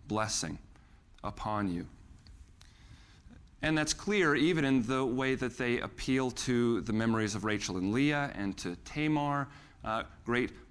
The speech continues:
blessing of progeny that comes as a result. Those things are obvious. There's something else that happens here too, though, with these comparisons.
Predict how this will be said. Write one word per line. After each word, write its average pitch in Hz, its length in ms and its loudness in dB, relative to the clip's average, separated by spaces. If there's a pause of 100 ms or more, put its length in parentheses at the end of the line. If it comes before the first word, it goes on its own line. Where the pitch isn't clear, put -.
(220)
blessing 117 640 -2
of - 120 -6
progeny 143 600 0
that 135 180 -4
comes 139 380 -2
as 120 140 -2
a 127 40 -2
result. 131 560 -2 (280)
Those 147 180 -2
things 107 220 0
are 95 60 2
obvious. 101 520 0
There's 151 160 -2
something 131 340 -2
else 175 200 -2
that 120 100 -4
happens 131 440 -6
here 95 140 -4
too, 156 280 -4
though, 87 180 -6
with 101 220 -8
these 101 200 0
comparisons. 107 800 -10